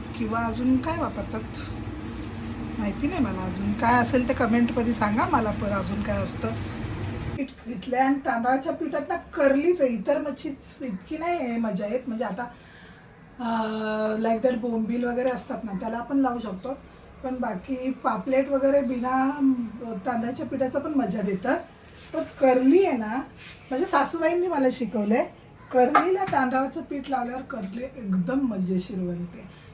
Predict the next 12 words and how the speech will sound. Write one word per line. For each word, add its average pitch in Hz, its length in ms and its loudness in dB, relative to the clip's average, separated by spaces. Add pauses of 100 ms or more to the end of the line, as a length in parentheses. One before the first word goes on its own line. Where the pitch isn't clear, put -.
(120)
म्हणजे 233 180 -2
कुरकुरीत 320 680 0 (100)
पण 370 100 0
होते 349 300 0 (600)
आणि 240 180 0
तिचे 285 220 -2
काटे 269 420 0
काटे 262 300 2
लागतच 240 500 -4
नाही 202 160 -6
तांदळाच्या 233 440 -4
पिठामुळे. 202 480 -6